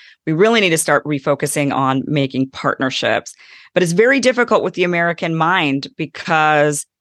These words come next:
you know, you've got, like, Biden going over to Saudi Arabia and begging the Saudis to help us out with the oil situation. And what do you get in the,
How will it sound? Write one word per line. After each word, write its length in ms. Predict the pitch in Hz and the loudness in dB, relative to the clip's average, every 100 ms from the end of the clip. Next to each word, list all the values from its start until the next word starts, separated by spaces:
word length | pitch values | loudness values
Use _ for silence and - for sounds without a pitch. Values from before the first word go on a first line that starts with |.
| _ _ _ _ | _ _ _ _
you 140 | 175 | -2
know, 80 | 180 | 2
you've 220 | 175 175 | 2 2
got, 180 | 165 180 | 2 2
like, 200 | 165 160 | 2 0
Biden 360 | 131 160 185 175 | 0 0 0 -4
going 240 | 165 160 | -4 -2
over 140 | 156 151 | -2 -2
to 60 | |
Saudi 320 | 156 156 151 | -2 -2 0
Arabia 420 | 147 151 156 156 151 | 0 0 0 2 0
and 160 | 139 | 0
begging 320 | 147 151 151 | 0 0 0
the 80 | 147 | -2
Saudis 440 | 139 147 143 151 - | -2 -2 0 -2 -4
to 80 | |
help 200 | 151 139 | -4 -4
us 120 | 143 143 | -2 -2
out 120 | 117 | -2
with 100 | - | -4
the 100 | - | 0
oil 220 | 175 233 | 2 2
situation. 640 | 226 170 165 143 147 147 135 | 0 0 0 0 0 -2 -2
And 200 | 156 156 | -2 0
what 160 | 160 | 2
do 60 | 170 | 2
you 120 | 175 | 2
get 220 | 165 147 | 2 0
in 120 | 147 | 0
the, 140 | 143 | -2